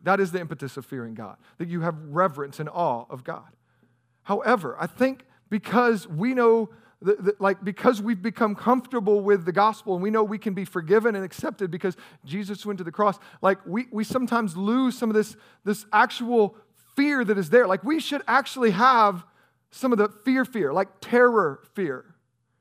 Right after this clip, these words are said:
If you know the story, the Chronicles of Narnia, whenever the, the kids are, are, are realizing who's in charge, and the, the, the beavers start talking about Aslan, and they know Aslan, and they realize Aslan's a lion.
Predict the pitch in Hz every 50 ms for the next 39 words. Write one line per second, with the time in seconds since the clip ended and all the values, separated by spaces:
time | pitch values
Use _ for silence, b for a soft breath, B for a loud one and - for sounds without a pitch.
0 | _ _ _ _ - 208 214 220 220 220 208 214 214 - 240 220 220 196 180 -
1 | 208 202 208 202 196 196 180 190 196 208 208 196 175 143 b b b b b 180
2 | 190 196 175 185 180 190 - 180 180 - - 226 190 180 202 190 - B B B
3 | B - - 175 170 - B B B - 185 190 180 165 180 214 226 240 226 214
4 | 202 202 - 196 180 175 190 220 214 175 190 175 165 - 208 208 196 175 170 156
5 | 147 180 180 180 175 165 208 180 175 175 170 170 175 156 202 220 208 208 190 156
6 | - 240 220 208 - - 214 214 202 196 185 180 185 202 196 208 220 208 196 180
7 | 170 170 175 180 185 196 196 202 220 214 202 208 233 220 196 185 185 185 202 208
8 | 208 226 220 202 185 254 247 214 220 196 208 190 151 180 156 160 170 175 185 190
9 | 180 143 117 107 123